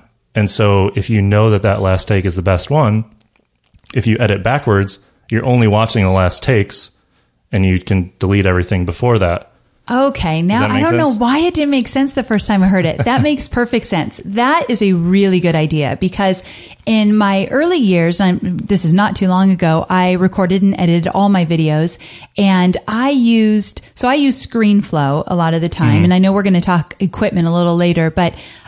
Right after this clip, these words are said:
Speaker 2: I would literally watch every single take. And then you get frustrated 'cause you just don't wanna see all those bad takes
Speaker 1: Right,
Speaker 2: anyway.
Speaker 1: right.
Speaker 2: Okay, so starting from the end. That makes sense. Okay, now I get
Speaker 1: Mm-hmm.
Speaker 2: it.
Speaker 1: And then if you really have no time,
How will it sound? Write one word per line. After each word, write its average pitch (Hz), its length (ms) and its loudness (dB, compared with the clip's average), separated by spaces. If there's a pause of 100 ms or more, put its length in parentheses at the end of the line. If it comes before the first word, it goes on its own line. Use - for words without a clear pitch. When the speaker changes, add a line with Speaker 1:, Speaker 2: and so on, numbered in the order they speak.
(140)
Speaker 2:
I 202 280 2
would 196 260 0
literally 190 480 2
watch 165 400 0 (140)
every 160 480 2
single 156 380 0
take. 170 300 -4
And 214 80 2
then 269 120 2
you 359 80 -2
get 247 160 -2
frustrated 165 680 0
'cause 170 140 0
you 175 80 2
just 170 120 -2
don't 180 140 -2
wanna 160 180 2
see 180 200 -2
all 156 100 0
those 151 200 -2
bad 147 200 -2
takes 156 140 -2
Speaker 1:
Right, 92 120 2
Speaker 2:
anyway. 143 480 0
Speaker 1:
right. 90 180 -2 (100)
Speaker 2:
Okay, 220 180 0
so 220 140 -2
starting 220 400 0
from 214 160 2
the 190 140 0
end. 165 360 -2 (140)
That 359 200 0
makes 349 180 -2
sense. 151 240 -2
Okay, 165 180 2
now 175 180 4
I 170 120 2
get 101 180 2
Speaker 1:
Mm-hmm. - 140 -6
Speaker 2:
it. - 60 -18 (380)
Speaker 1:
And 127 200 2
then 127 320 2 (160)
if - 160 -4
you 104 220 2
really 98 340 2
have 98 240 2
no 95 180 4
time, 95 460 -2